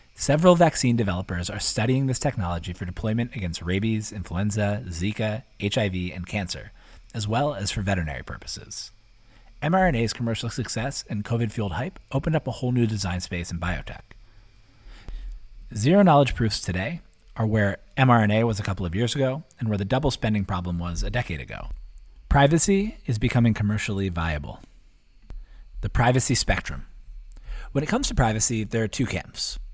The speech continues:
People who have given up and assume that all of their data is available to anyone who really wants it, and people who really care about privacy.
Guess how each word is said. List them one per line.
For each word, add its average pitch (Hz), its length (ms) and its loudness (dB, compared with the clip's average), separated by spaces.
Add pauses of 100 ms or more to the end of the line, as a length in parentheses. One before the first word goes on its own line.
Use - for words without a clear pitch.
(360)
People 185 280 4
who 180 100 10
have 117 140 4
given 139 240 4
up 113 340 0
and 135 80 0
assume 127 300 4
that 117 180 2
all 135 140 6
of 143 80 2
their 143 100 4
data 101 200 2
is 98 220 -4
available 107 360 2
to - 180 -4
anyone 123 280 6
who 117 80 6
really 104 180 4
wants 80 280 -2
it, 85 160 -6 (560)
and 113 120 -2
people 143 240 2
who 127 100 4
really 107 480 4
care 85 380 0
about 85 220 -8
privacy. - 580 -8